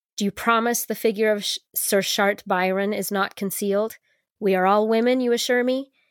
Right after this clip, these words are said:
Then I may tell you." And so here she's referencing that, um,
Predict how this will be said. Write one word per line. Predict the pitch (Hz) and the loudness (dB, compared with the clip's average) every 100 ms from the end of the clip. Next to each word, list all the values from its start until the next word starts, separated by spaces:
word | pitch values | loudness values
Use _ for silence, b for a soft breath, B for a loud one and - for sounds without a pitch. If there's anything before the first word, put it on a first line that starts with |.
| _ _ _ | _ _ _
Then | 190 196 190 | -6 -4 -2
I | 180 | -4
may | 175 175 | -6 -8
tell | 170 156 | -8 -10
you." | 139 123 - _ _ B B B B B - | -12 -18 -20 _ _ B B B B B -4
And | 226 214 | -2 0
so | - 220 208 | 2 2 2
here | 220 175 - - 277 285 285 262 | 0 -4 -10 0 2 4 4 0
she's | - - 226 196 | -2 -2 -2 0
referencing | 202 190 214 214 - 190 185 190 190 | 0 0 -2 -2 -2 -2 -2 -4 -4
that, | - _ - | -6 _ -6
um, | 208 170 165 160 | -4 -4 -6 -10